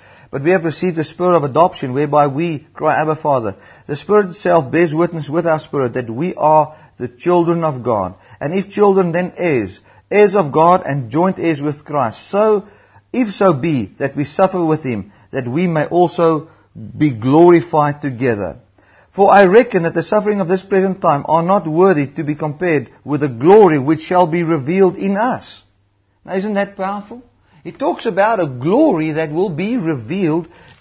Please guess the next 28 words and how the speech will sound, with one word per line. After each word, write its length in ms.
in 180
us. 440
Now, 140
let's 220
go 220
to 220
Romans 420
chapter 340
five, 600
uh, 160
Romans 260
chapter, 380
is 140
it 100
now 260
eight, 360
eight 180
verse 540
fourteen. 580
I 40
don't 60
know 120
why 180
I've 100
lost 300
this 140
place 340
now. 240